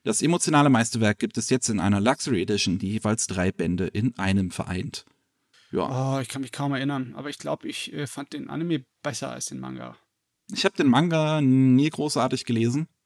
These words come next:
Speaker 1: ähm, aber
Speaker 2: Hm.
Speaker 1: Wenn man f-, vom Anime Slam Podcast eventuell herkommt, weiß man, dass ich den Film sehr, sehr, sehr, sehr liebe.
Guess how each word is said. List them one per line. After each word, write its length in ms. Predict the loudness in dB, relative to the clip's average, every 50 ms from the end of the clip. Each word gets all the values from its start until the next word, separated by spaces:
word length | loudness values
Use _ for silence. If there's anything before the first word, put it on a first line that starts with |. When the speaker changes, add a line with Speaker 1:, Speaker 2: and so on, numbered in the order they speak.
| _ _ _ _ _ _ _ _ _ _ -6
Speaker 1:
ähm, 460 | -4 -2 0 0 0 0 0 0 -2
aber 160 | -2 -2 0
Speaker 2:
Hm. 180 | 0 -2 -2 -6 -8 _ _ _ _ _ -20 -20 -20 -20 -20 -20 -20 -18 -16
Speaker 1:
Wenn 300 | -16 -12 -4 0 2 4
man 240 | 4 6 4 4 2
f-, 180 | 0 -4 -10 -10
vom 260 | -6 -2 -2 0 0
Anime 220 | 0 0 0 0 0
Slam 240 | 0 0 0 0 0
Podcast 400 | 0 -2 -2 -2 -2 -2 -2 0
eventuell 420 | 0 0 0 0 0 0 0 0
herkommt, 380 | 0 -2 -2 -2 -2 -4 -2 -2
weiß 220 | -2 -2 -2 0
man, 120 | 0 0 0
dass 160 | 0 -2 -2
ich 80 | -4 -4
den 160 | -2 -4 -4
Film 280 | -2 -4 -4 -2 -4
sehr, 240 | -4 -4 -4 -4 -4
sehr, 180 | -4 -4 -4 -4
sehr, 220 | -4 -4 -4 -4
sehr 180 | -4 -4 -4 -4
liebe. 320 | -6 -6 -8 -6 -8 -8